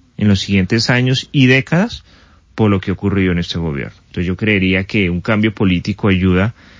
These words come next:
nuevamente a sanar las finanzas del Estado, no dejarlas en manos de personas completamente irresponsables que solo gastan y se endeudan y no saben generar ingresos ni les interesa generar ingresos. Lo segundo,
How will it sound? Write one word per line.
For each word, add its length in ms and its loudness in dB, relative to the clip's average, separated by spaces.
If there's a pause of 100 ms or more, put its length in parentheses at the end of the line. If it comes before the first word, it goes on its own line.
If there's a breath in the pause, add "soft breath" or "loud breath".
(140 loud breath)
nuevamente 540 2
a 60 2
sanar 460 0
las 140 0
finanzas 340 -2
del 120 0
Estado, 440 -2 (320 soft breath)
no 200 4
dejarlas 480 2
en 80 4
manos 260 2
de 80 2
personas 460 -2
completamente 580 0
irresponsables 640 0
que 100 0
solo 300 2
gastan 320 2
y 80 2
se 140 0
endeudan 440 2 (440 loud breath)
y 100 4
no 220 4
saben 360 4
generar 380 4
ingresos 540 2 (180 loud breath)
ni 180 2
les 260 0
interesa 520 0
generar 340 0
ingresos. 480 -6 (760 loud breath)
Lo 120 4
segundo, 520 2